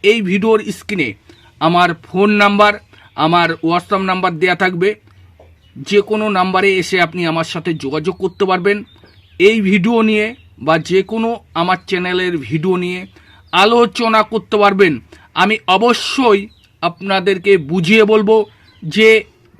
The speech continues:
যে কাজের জন্য আপনি আমার সাথে আলোচনা করবেন, সেই বিষয় নিয়ে আমি আপনাদের সাথে আলোচনা করব। আর হ্যাঁ, দর্শক বন্ধু, অনেকেই কিন্তু একটা ভুল করছেন, যে ভিডিও দেখছেন সেই ভিডিওর লিংক আমাকে পাঠাচ্ছেন। এই ভুলটা করবেন না,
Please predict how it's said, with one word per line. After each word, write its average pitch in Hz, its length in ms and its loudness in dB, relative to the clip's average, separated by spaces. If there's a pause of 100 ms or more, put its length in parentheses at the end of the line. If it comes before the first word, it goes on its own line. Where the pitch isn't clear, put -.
(160)
যে 202 240 0
কাজের 202 340 0
জন্য 214 220 -2
আপনি 202 240 -2
আমার 196 140 -2
সাথে 208 220 -6
আলোচনা 208 360 -2
করবেন, 208 260 -4
সেই 208 200 -4
বিষয় 180 300 -4
নিয়ে 196 160 -4
আমি 180 240 -4 (420)
আপনাদের 175 460 -2 (240)
সাথে - 280 -4
আলোচনা 143 380 -2
করব। 107 300 -14 (400)
আর 190 220 0
হ্যাঁ, 247 280 2 (500)
দর্শক 196 460 -2
বন্ধু, 220 400 -6 (600)
অনেকেই 202 420 0
কিন্তু 214 240 -4
একটা 208 280 0
ভুল 190 180 0
করছেন, 220 440 -4 (460)
যে 240 220 0
ভিডিও 233 300 2
দেখছেন 233 340 -2
সেই 220 180 -4
ভিডিওর 185 280 0
লিংক 214 320 -2
আমাকে 170 360 -2
পাঠাচ্ছেন। 143 600 -6
এই 190 120 2
ভুলটা 208 320 -2
করবেন 202 420 -2
না, 233 200 -4